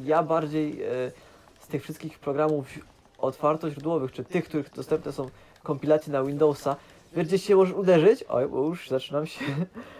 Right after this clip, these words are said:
<laughs> zaczynam się już wkurzać delikatnie. E, z tych programów, które są dostępne na Linuxa, typu Kdenlive, chyba, no, właśnie Kdenlive przypadł mi do gustu najbardziej.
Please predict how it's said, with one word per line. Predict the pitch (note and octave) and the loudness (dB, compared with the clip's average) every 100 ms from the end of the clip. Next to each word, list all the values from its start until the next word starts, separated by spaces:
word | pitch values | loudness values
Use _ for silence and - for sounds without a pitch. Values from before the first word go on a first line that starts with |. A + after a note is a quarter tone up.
| - - - | -20 -18 -14
<laughs> | - - B3+ - F3 D4+ C4 F#3+ C3 | -12 -12 2 4 4 0 -14 -4 0
zaczynam | C3 - B2+ | 0 -2 -6
się | D3+ B2+ | -4 -4
już | D#3+ | -4
wkurzać | - C3 A#2 | -6 -6 -6
delikatnie. | A#2 - - - - - - - - - - - - - - - - - | -6 -8 -8 -12 -14 -20 -20 -20 -20 -20 -20 -20 -20 -20 -20 -20 -20 -12
E, | C#3 C#3 C3+ C3+ C3 B2+ B2+ B2+ _ _ - | -4 -2 0 0 -2 -2 -4 -8 _ _ -20
z | - | -10
tych | D#3+ | -10
programów, | - D#3 D#3 D#3+ | -4 0 2 0
które | D#3+ | -2
są | D3+ D3+ | -4 -4
dostępne | C#3+ D3+ - | -2 -2 0
na | C#3 | -4
Linuxa, | C#3+ C3+ C3+ - | -4 -4 -8 -8
typu | C3 C3 | -10 -8
Kdenlive, | - C#3 C3+ B2+ C#3 - | -2 0 2 0 0 -2
chyba, | G#3+ B3+ | -4 -4
no, | A#3+ A#3 F#3 - | -4 -8 -8 -4
właśnie | E3 G3 F#3 | -2 0 -2
Kdenlive | G3+ F#3 E3+ E3+ - - | -2 -2 0 -4 -6 -16
przypadł | - - D3 | -10 -4 -4
mi | D3 | -2
do | C#3 | -4
gustu | C3+ C#3+ - | -4 -4 -6
najbardziej. | C3+ B2+ A#2+ A#2 - | -6 0 0 -2 -10